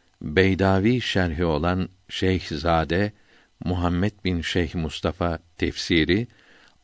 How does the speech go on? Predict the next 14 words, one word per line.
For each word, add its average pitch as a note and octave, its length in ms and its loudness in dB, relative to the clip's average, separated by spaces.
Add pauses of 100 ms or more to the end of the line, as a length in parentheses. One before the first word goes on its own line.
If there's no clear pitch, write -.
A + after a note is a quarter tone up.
akıl C#3 260 0
sahiplerini G#2 760 2
hayran F#2+ 540 2
bırakacak F2+ 500 0
şekilde E2 440 -2
yazmaktadır. C#2+ 880 -4 (720)
Hüsniye C3+ 520 2
diyormuş A#2+ 460 4
ki, C#3+ 220 0 (1160)
beş D3 440 2
yaşından F#2 640 2 (440)
yirmi A2 340 6
yaşına E2 460 2
kadar D2+ 440 -2